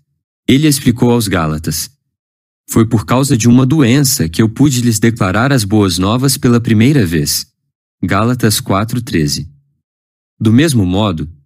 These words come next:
pode ser que seu problema de saúde dê a você a oportunidade de pregar para médicos, enfermeiros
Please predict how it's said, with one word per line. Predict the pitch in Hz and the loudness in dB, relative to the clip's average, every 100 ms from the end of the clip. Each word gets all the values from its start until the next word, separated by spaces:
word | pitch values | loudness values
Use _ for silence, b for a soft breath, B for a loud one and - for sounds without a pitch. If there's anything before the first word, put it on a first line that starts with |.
| _ | _
pode | - 123 123 | -2 0 0
ser | - 165 | 0 0
que | 165 | -2
seu | 151 143 | 0 0
problema | 135 113 107 117 110 | 2 0 2 4 2
de | 101 | 0
saúde | - 87 87 123 98 82 | -2 -2 2 2 2 -2
dê | 80 117 | 0 0
a | 135 | 2
você | 120 110 - 127 | 0 0 0 2
a | 151 | 2
oportunidade | 151 127 110 120 110 95 110 135 | 0 -2 0 2 0 0 -2 0
de | 127 | -2
pregar | 120 107 98 92 | -2 -2 -2 -4
para | - 92 | -4 0
médicos, | 113 92 98 113 120 135 131 - - | 0 2 0 -2 -2 -2 -2 -4 0
enfermeiros | 123 135 123 92 90 92 120 131 | 0 2 0 0 0 0 0 0